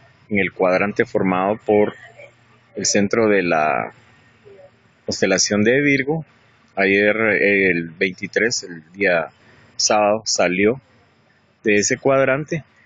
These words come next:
pero se mantiene la alineación de planetas,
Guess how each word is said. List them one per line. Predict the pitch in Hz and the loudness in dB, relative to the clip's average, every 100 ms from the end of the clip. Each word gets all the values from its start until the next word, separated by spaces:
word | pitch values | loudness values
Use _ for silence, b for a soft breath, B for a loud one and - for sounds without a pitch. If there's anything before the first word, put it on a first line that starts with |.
| b _ - | b _ -2
pero | 147 160 | -2 0
se | 143 | 0
mantiene | 123 107 98 117 123 127 | 0 -2 0 0 2 0
la | 110 | 0
alineación | 98 95 95 90 - 107 117 | 0 0 0 0 0 0 0
de | 107 | -2
planetas, | - 87 90 104 - 110 - - | -2 -2 0 0 0 0 0 -2